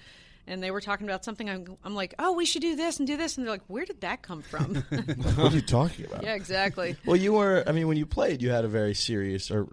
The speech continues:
Speaker 2: when you play, you have a very serious demeanor. What is, is that? That's one
Speaker 1: I've
Speaker 2: of your
Speaker 1: just always been that way. It's not on purpose. It just,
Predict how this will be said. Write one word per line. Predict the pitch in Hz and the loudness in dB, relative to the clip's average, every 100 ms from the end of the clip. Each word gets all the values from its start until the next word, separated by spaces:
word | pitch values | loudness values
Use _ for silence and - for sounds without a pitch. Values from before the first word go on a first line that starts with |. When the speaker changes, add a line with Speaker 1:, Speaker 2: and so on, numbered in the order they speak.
| - | 4
Speaker 2:
when | 110 147 | 6 6
you | 104 | 4
play, | - 87 82 | 0 -2 2
you | 95 | 0
have | 95 | 0
a | |
very | 98 95 | -2 -2
serious | - 104 87 - | 0 0 0 0
demeanor. | 95 107 82 82 | 0 0 0 0
What | 98 | 4
is, | 117 98 110 - | 2 0 -8 -6
is | 101 95 | -6 -2
that? | 95 90 - - - | 0 -2 -6 -20 -10
That's | 87 - - | -10 -10 -10
one | 80 92 | -2 2
Speaker 1:
I've | |
Speaker 2:
of | 92 | 2
your | |
Speaker 1:
just | 92 - | 2 2
always | 202 208 | 0 0
been | 220 220 | -2 -4
that | 196 | -4
way. | 165 165 | -2 -4
It's | 165 - | -4 -6
not | 185 165 156 | -4 -2 -4
on | 160 156 | -6 -6
purpose. | 180 170 233 - | -6 -2 -2 -2
It | 180 156 | -8 -6
just, | 160 156 - | -8 -8 -12